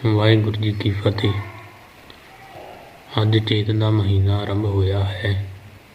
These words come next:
ਅੱਜ ਆਪ ਜੀ ਦੇ ਨਾਲ ਵਿਚਾਰ ਕਰਾਂਗੇ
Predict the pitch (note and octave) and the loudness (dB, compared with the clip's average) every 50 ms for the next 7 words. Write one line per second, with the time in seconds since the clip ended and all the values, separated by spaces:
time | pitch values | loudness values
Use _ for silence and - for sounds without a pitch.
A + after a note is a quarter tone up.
0 | - - - - - - - - - - - - - - - - - - - - | -20 -20 -20 -20 -20 -20 -20 -20 -20 -20 -20 -20 -20 -20 -20 -20 -20 -20 -20 -20
1 | - - - - A2+ A2 A2 A2+ A2 A2 G#2+ G#2+ A2 A2+ G#2+ A2 A2+ G#2+ G#2+ G#2+ | -20 -18 -4 0 0 2 4 4 4 4 2 2 0 0 0 2 2 2 4 2
2 | G#2+ G#2 G#2 G#2 G2 G2+ G#2+ G#2 G#2 A2 A2 G#2+ - G#2+ G#2 G#2 G#2+ G#2+ G#2 G2+ | 2 0 -2 -2 -2 0 0 0 2 0 0 0 0 -2 -2 0 0 0 0 -2
3 | G2+ G#2 | -4 -4